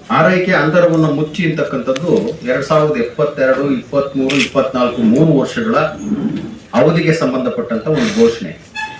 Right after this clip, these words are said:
ಈ ಘೋಷಣೆ ಏನ್ ಹೇಳುತ್ತೆ ಅಂತಂದ್ರೆ, ಕ್ಯಾನ್ಸರ್‌ಗೆ ಸಂಬಂಧಪಟ್ಟ ಹಾಗೆ ಎಲ್ಲ ಹಂತದಲ್ಲೂ ಸಹ ಬಹಳ ಅಂತರ ಇದೆ. ಉದಾಹರಣೆಗೆ ಕ್ಯಾನ್ಸರ್ ಅನ್ನ ಪತ್ತೆ ಹಚ್ಚಕ್ಕೆ ಸಂಬಂಧಪಟ್ಟ ಹಾಗೆ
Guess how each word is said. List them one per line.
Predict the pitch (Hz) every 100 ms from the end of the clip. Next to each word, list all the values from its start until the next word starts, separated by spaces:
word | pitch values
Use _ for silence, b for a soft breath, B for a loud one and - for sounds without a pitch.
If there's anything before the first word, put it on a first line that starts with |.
| - - - - - - - - - - - - - - - -
ಈ | 151
ಘೋಷಣೆ | 196 208 226
ಏನ್ | 202 214
ಹೇಳುತ್ತೆ | 208 202 185
ಅಂತಂದ್ರೆ, | 165 180 185
ಕ್ಯಾನ್ಸರ್‌ಗೆ | 143 160 196 202 196
ಸಂಬಂಧಪಟ್ಟ | 175 160 185 190 - -
ಹಾಗೆ | 147 - 123
ಎಲ್ಲ | 139 165 196
ಹಂತದಲ್ಲೂ | 214 - 160 165 156 151 147 139 131 123 117 -
ಸಹ | - 196 - - - - - - - - - - - - - - -
ಬಹಳ | 147 196
ಅಂತರ | 151 160 -
ಇದೆ. | - - - - - - - - - - - - - - 156
ಉದಾಹರಣೆಗೆ | 196 180 160 160 185
ಕ್ಯಾನ್ಸರ್ | 151 180 - 175
ಅನ್ನ | 165
ಪತ್ತೆ | 160 - - 185
ಹಚ್ಚಕ್ಕೆ | 160 170 -
ಸಂಬಂಧಪಟ್ಟ | 139 123 117 104 -
ಹಾಗೆ | 92 85 76